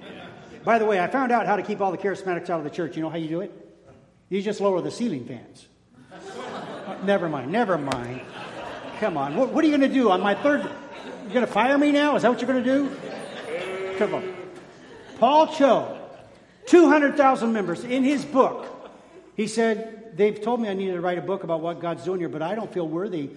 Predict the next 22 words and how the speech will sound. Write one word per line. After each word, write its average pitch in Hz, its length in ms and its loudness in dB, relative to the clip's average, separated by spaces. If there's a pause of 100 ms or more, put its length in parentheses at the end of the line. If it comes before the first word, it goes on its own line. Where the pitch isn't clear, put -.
(140)
I 151 120 -6
don't 196 180 -6
feel 175 120 -4
qualified." 160 640 -10 (380)
Two 240 220 -4
hundred 240 260 -4
thousand. 226 420 -6 (200)
There's 226 220 -4
no 302 160 0
church - 320 -8
like 233 200 -4
this 220 200 -8
in 180 140 -6
the 160 100 -2
entire 196 300 -4
world. 160 460 -6 (160)
And 151 140 -10
this 254 180 -4
guy, 185 300 -2 (1000)
Buddhist 285 440 4
monk 220 360 -2
turned 202 460 -2